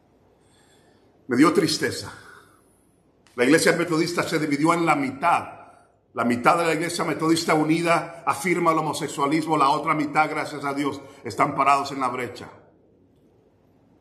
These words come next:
Pero ay de aquellos que han afirmado detrás de nuestros púlpitos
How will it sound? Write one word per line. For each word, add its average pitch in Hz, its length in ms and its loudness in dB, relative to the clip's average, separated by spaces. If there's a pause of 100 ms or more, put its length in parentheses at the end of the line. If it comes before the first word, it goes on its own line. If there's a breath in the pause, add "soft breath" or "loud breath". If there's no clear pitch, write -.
(1900 loud breath)
Pero 120 260 4
ay 202 380 6
de 202 80 -12
aquellos - 880 -14 (460)
que 165 100 2
han 151 120 6
afirmado 185 1080 0
detrás 190 400 -4
de 185 80 -6
nuestros 160 360 -6
púlpitos 160 760 -4